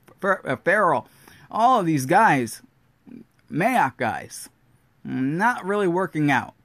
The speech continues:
But this Alex Leatherwood on the offensive side, offensive line, that's gonna be a true,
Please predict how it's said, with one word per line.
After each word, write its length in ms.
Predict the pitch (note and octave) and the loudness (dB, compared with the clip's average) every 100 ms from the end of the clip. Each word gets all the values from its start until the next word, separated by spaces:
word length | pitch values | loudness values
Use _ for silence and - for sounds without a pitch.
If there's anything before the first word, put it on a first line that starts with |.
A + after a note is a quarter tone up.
| _ _ _ _ _ _ - | _ _ _ _ _ _ -2
But 180 | D#3+ - | -2 2
this 180 | G3+ - | 0 2
Alex 340 | G3 A3 G3+ | 4 4 2
Leatherwood 720 | F3+ G3+ G#3 E3+ C#3 C#3 C3+ - - | 2 2 2 0 0 0 -4 -12 -4
on 100 | D3 | 0
the 120 | D3 | 2
offensive 640 | F3 G3+ D#3 C3+ - A#2+ A2+ | 2 2 0 -6 -6 -8 -4
side, 360 | A#2+ A2 G#2+ - _ _ _ _ | 0 0 -2 -8 _ _ _ _
offensive 460 | D#3 D#3+ D3 C3+ B2+ | 0 0 0 -4 0
line, 460 | D#3 D#3+ C3+ A2 - _ _ - | 2 4 2 -4 -8 _ _ -4
that's 320 | C3 E3+ - | -2 -2 -4
gonna 180 | C3+ A#2+ | -4 -4
be 140 | A#2 | -6
a 120 | G#2 _ | -8 _
true, 720 | - - D3+ D#3 D3+ C#3+ | -18 -10 -6 -4 -2 -4